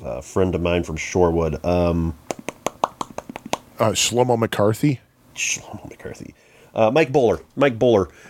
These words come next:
Speaker 1: Uh, he corrected me on, uh, on something about <laughs> Aladdin's Castle when we talked about that a while back. Uh, I believe I mentioned, talked about it. Um, he, uh, he apparently hung out at the <laughs> arcade too. Uh, but, um, hmm. Rory Coleman hung out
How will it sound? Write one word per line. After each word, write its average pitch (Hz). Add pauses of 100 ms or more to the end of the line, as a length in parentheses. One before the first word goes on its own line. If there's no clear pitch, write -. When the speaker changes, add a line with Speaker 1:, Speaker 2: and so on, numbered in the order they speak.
(160)
Speaker 1:
Uh, 98
he 143
corrected 110
me 101
on, 90
uh, 90
on 95
something 90
about 113
<laughs> -
Aladdin's 120
Castle 98
when 92
we 92
talked 95
about 87
that 90
a -
while 87
back. 87 (500)
Uh, 85
I 92
believe 110
I 82
mentioned, 80
talked 82
about 78
it. -
Um, 82 (500)
he, 113
uh, 95 (100)
he 127
apparently 90
hung 98
out 92
at -
the 135
<laughs> -
arcade 98
too. - (480)
Uh, 85 (120)
but, -
um, 85 (280)
hmm. 104 (920)
Rory 370
Coleman 143
hung 80
out 85